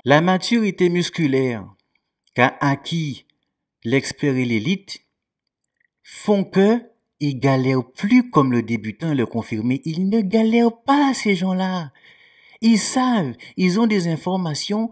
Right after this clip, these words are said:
mais franchement, ils, avec les années, ils ont appris à traiter, ils ont appris à gérer, ils ont appris à savoir faire, ils ont appris à savoir, bon, ben voilà,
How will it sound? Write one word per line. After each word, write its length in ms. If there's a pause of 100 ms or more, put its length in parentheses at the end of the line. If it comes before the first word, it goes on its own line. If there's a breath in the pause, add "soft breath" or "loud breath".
(300 loud breath)
mais 160
franchement, 500
ils, 200
avec 280
les 200
années, 320
ils 200
ont 60
appris 320
à 80
traiter, 540 (320 loud breath)
ils 160
ont 40
appris 300
à 120
gérer, 500 (160 loud breath)
ils 180
ont 60
appris 280
à 120
savoir 500
faire, 320
ils 180
ont 120
appris 320
à 80
savoir, 500
bon, 200
ben 200
voilà, 240